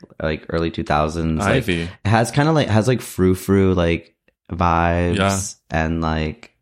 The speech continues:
Speaker 1: Everything But the Girl. Like, I don't know, like, that kinda, like, dancey, like, whatever. And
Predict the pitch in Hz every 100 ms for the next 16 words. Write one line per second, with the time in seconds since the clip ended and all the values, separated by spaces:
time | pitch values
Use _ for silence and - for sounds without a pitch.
0 | - 85 85 95 87 78 82 80 78 78
1 | 78 76 78 76 73 - 87 87 101 92
2 | 85 92 90 - 90 90 85 80 78 -
3 | - - - - - - - 78 82 82
4 | - 82 82 80 - 80 76 90 90 90
5 | - - 92 87 73